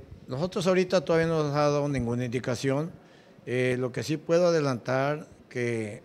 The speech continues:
hubo algunos comentarios porque viene ya, pues, salió la información del Buen Fin, ¿sí? Este, nosotros lo comentamos en Culiacán, nos dijo, "No esperen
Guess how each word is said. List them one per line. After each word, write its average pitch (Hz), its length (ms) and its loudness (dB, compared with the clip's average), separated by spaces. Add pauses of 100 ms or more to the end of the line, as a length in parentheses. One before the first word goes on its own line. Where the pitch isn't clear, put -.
(140)
hubo 139 160 -4
algunos 147 300 -4
comentarios 139 680 -4
porque 123 280 -8
viene 135 360 -2
ya, 123 440 -4 (100)
pues, 120 140 -8
salió 127 500 -2 (640)
la 123 80 -4
información 127 640 -2
del 127 340 0
Buen 131 240 -2
Fin, 147 360 2 (580)
¿sí? 151 340 -6 (100)
Este, 127 760 -2
nosotros 143 320 -4
lo 143 100 -2
comentamos 143 540 -2
en 135 80 -8
Culiacán, 131 560 -4
nos 131 100 -4
dijo, 131 460 -6
"No 135 240 -2
esperen 156 560 0